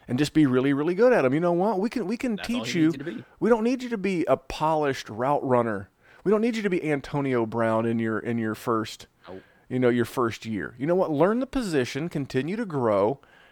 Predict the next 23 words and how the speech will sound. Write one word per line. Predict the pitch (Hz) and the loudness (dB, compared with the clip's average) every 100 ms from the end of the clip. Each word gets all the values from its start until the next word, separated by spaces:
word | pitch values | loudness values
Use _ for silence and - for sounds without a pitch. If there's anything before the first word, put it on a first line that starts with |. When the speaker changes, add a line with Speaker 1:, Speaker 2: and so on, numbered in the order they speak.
| _ - | _ -2
Speaker 1:
And, | 131 131 127 113 - | 0 0 -2 -6 -2
dude, | 135 147 - | 2 2 4
I | 127 | 4
was | 139 127 | 4 2
dead | 113 123 113 | 4 4 6
wrong | 117 120 | 4 4
on | 120 | 2
this | 117 113 | 0 0
guy, | 120 | 2
at | 113 | 4
least | 135 131 | 2 0
through | 135 120 | 0 2
one | 123 120 | 2 0
game, | 117 113 113 | 0 0 0
and | 113 | 0
I, | 110 - | -2 -2
I | 113 | -4
think | 113 131 | -2 0
I'll | 120 110 | 2 2
be | 113 | 2
wrong | 107 107 107 | 2 2 2
on | 107 | 2
him | 110 107 - | 0 -2 -4